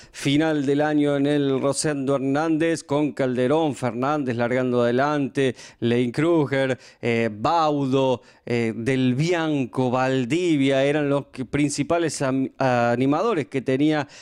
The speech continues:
esta final de la clase uno allí en el circuito puntano. Una muy buena carrera que le iban a hacer entretenidas Pedro Fernández, que allí lo vemos en el primer lugar de la carrera.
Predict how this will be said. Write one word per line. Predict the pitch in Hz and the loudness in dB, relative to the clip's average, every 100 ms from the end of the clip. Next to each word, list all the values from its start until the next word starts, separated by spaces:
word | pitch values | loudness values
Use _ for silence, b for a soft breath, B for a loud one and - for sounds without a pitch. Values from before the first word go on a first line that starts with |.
| B | B
esta | 131 131 - 135 131 120 | -4 -4 -2 0 0 0
final | - 135 143 143 127 | -4 -2 -2 -2 -2
de | 143 | 0
la | 139 131 | 0 0
clase | 135 139 131 135 | -2 -2 -2 0
uno | 135 139 147 143 B B | 2 2 2 -2 B B
allí | - 123 127 147 151 - | -4 -2 0 2 0 -2
en | 127 139 139 | -2 0 0
el | 131 | 0
circuito | - 123 - 135 - 135 - 117 - | 0 -4 -2 -2 0 -2 -2 -10 -6
puntano. | 147 143 131 113 135 113 110 110 104 B B | 0 2 2 2 0 0 0 -2 -4 B B
Una | 131 131 131 131 | 0 2 2 2
muy | 185 196 | 2 2
buena | 147 156 156 139 - | 2 2 2 0 -2
carrera | 131 127 160 156 123 | -2 0 -2 -2 -4
que | 127 | -2
le | 131 | 0
iban | 135 131 | 0 2
a | 127 | 0
hacer | 120 - 131 | -2 -4 -2
entretenidas | 131 117 123 127 131 139 123 107 | -2 0 0 0 2 2 0 -2
Pedro | 139 135 127 117 | -2 0 0 -2
Fernández, | 123 123 170 151 127 120 | -2 0 0 -2 -4 -4
que | 135 139 - B | -2 -2 -4 B
allí | B 123 131 | B -2 0
lo | 131 | 2
vemos | 135 131 127 - B | 2 0 -2 -6 B
en | 123 123 | -2 0
el | 123 | -2
primer | 120 131 135 | 0 0 0
lugar | 123 127 127 139 127 - b b | 0 0 2 0 -2 -8 b b
de | 120 131 | -4 -2
la | 131 127 117 | 0 0 0
carrera. | 131 131 165 190 180 175 | -2 -2 -2 0 2 0